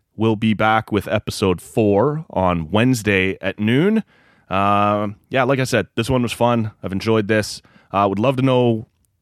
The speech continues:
which episode, if you guys have checked this out, you've enjoyed the most, or, uh, what you thought, uh, the coolest part was, or the most interesting thing you've seen thus far.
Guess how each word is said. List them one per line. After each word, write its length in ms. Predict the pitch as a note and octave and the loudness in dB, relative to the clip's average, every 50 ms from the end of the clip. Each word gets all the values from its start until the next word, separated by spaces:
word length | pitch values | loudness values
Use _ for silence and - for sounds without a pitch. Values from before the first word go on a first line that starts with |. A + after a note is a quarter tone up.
| _ _ _ _ | _ _ _ _
which 200 | - G#2+ A2+ - | -4 -4 -2 0
episode, 540 | B2+ A#2 - A#2+ - - B2+ A#2+ A#2 A#2+ A2+ | -2 -2 -2 -4 -4 -2 0 2 2 2 2
if 120 | G#2 - - | 0 0 0
you 80 | A2 | 0
guys 200 | G#2+ A2 G#2+ G2 | 2 2 0 0
have 100 | - G2 | -2 -6
checked 260 | - - G#2 G2 - | -2 0 0 0 0
this 200 | - F#2+ F2 - | -2 -4 -2 0
out, 240 | A2 A2+ B2+ C3 - - | 0 2 2 0 -2 -2
you've 200 | - G2+ G2 F2+ | -2 -4 -2 0
enjoyed 360 | G2 F#2+ F2+ G#2 G#2 G#2 G#2 F#2+ | 0 0 2 2 2 2 2 0
the 60 | G2 | 0
most, 420 | G2 G#2 B2+ D#3 D3+ - - - | 0 0 0 0 -2 -4 -4 -2
or, 280 | F#2+ F2 E2+ F2 F2 E2+ | 0 2 2 2 2 2
uh, 160 | F2 F2 E2 - - - _ _ _ | 2 2 0 -2 -8 -18 _ _ _
what 120 | - F#2+ E2+ | -10 -8 -6
you 60 | G#2+ | -6
thought, 320 | - - A2 G2+ G2+ - _ _ _ - | -2 0 2 0 0 -2 _ _ _ -2
uh, 180 | A2+ G#2 F#2+ F2+ | 2 2 2 2
the 100 | F2 E2+ | 0 -2
coolest 360 | - - A#2 A2 G#2 G2 - | 0 0 2 2 2 0 0
part 280 | - A2+ G#2+ G#2 G2+ | 0 2 2 2 2
was, 260 | G2+ G#2 G#2 G2+ F#2+ F#2+ | 2 2 2 2 2 -2
or 80 | F2 | -2
the 340 | E2+ F2 E2+ E2+ E2 D#2+ D#2+ - - _ | -2 -2 -2 -2 -2 -4 -6 -8 -14 _
most 260 | - G2+ G2+ G2 - | 0 0 0 2 2
interesting 420 | A#2+ A#2 G#2+ A2+ G#2 - A2 G#2 F#2+ | 0 0 0 -2 -4 -2 -2 -2 0
thing 180 | - G#2 G2 | 0 0 0
you've 200 | F#2+ G2 G#2 F#2+ | 2 2 0 0
seen 260 | - - G2 F#2+ F#2 F2 | -2 -2 0 0 2 2
thus 180 | F2+ F2 - | 2 0 0
far. 340 | - - G2+ G#2 A2+ C3 C#3 | -2 -2 -2 0 0 -2 -4